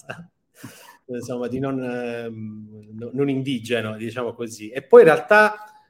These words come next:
eh, ho mescolato più dialetti, perché uno degli elementi, secondo me, di fascino di quel microcosmo che era l'arcipelago ne-, eh, a metà Ottocento è che era una sorta di,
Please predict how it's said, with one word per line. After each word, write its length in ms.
eh, 300
ho 100
mescolato 500
più 160
dialetti, 600
perché 500
uno 200
degli 140
elementi, 460
secondo 320
me, 460
di 100
fascino 640
di 140
quel 280
microcosmo 800
che 120
era 120
l'arcipelago 760
ne-, 200
eh, 480
a 60
metà 220
Ottocento 720
è 120
che 120
era 100
una 100
sorta 460
di, 420